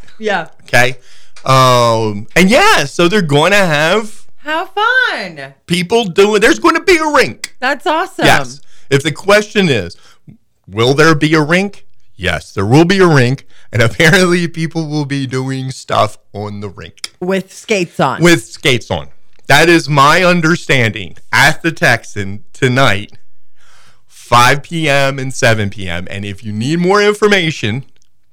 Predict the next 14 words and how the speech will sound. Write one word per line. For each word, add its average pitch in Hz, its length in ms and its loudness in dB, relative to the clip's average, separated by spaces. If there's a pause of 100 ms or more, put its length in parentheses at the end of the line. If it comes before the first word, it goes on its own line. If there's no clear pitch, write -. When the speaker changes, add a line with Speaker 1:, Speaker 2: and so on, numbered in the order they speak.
(580)
Speaker 2:
go 135 220 4
check 165 400 -4
out 123 540 0
the 104 500 -10
Visit 127 600 -4 (260)
Athens, 113 800 -2 (200)
Texas 110 600 -2 (100)
Facebook 110 500 -2
page. 87 380 -6 (440)
All 139 280 4
the 156 220 -2
information 101 760 -2
is 85 300 -8
there. 76 340 -14